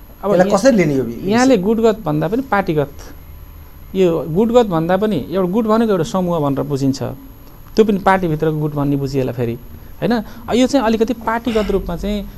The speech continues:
Speaker 1: हुने देखिन्छ र विगतमा पनि त्यो भइरहेछ। त्यसले चाहिँ अलिकति प्रभावित चाहिँ पारिरहेछ। त्यो हामीले चाहिँ हिजोदेखिका, विगतदेखिका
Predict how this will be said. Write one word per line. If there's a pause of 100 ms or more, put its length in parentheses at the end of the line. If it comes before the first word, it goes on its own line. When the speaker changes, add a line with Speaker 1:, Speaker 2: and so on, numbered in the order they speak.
(180)
Speaker 1:
हुने (580)
देखिन्छ
र
विगतमा
पनि
त्यो
भइरहेछ।
त्यसले
चाहिँ
अलिकति
प्रभावित
चाहिँ
पारिरहेछ।
त्यो
हामीले
चाहिँ (400)
हिजोदेखिका,
विगतदेखिका